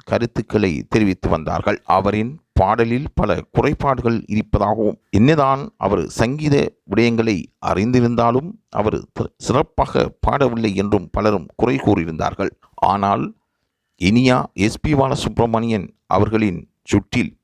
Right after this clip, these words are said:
"தேனில் வண்டு மூழ்கும் போது" என்ற அந்த பாட்டை பாடியதும் நடுவர் சீனிவாஸ் அவர்கள் "பென்டாஸ்டிக்" என்று அவரை ஆச்சரியமாக விழித்திருக்கின்றார்.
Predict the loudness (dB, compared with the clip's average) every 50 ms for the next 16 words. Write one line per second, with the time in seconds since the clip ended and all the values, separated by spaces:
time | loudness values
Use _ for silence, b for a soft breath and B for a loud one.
0 | _ _ _ 0 2 4 4 4 2 2 0 -2 -4 -6 -4 -2 -2 -2 0 0
1 | 0 0 0 -2 -2 -2 0 0 0 0 -2 -2 0 2 2 2 2 2 0 -2
2 | -2 -4 -4 -2 -2 -2 -2 -2 -6 _ _ _ _ _ _ _ -6 -4 -2 -2
3 | -4 -4 _ -2 -2 -2 -2 _ -6 -4 -4 -4 -6 -10 -14 -18 _ _ _ -4
4 | -2 0 0 0 0 0 0 0 0 0 0 -2 -6 -12 _ _ _ _ _ _
5 | _ _ _ _ _ -4 0 2 2 2 2 0 -2 -4 -8 -16 -16 -6 -4 -2
6 | -2 0 0 0 0 -2 -2 -4 -10 -14 -18 _ -4 0 0 0 0 0 0 -2
7 | -2 -4 -10 -18 -8 _ -2 -2 -2 -2 -2 -2 0 0 -2 -4 -6 -10 -12 -14
8 | -14 _ _ -14 _ -6 -4 -2 0 0 0 -2 -2 -6 _ _ -2 -2 0 0
9 | -2 -2 -6 _ -4 -2 -2 -2 -4 -4 -2 0 0 0 0 -2 -2 -2 -2 -2
10 | -2 -4 -4 -2 -2 -2 -2 -4 -6 -6 -6 -6 -4 -2 -2 -2 -2 -4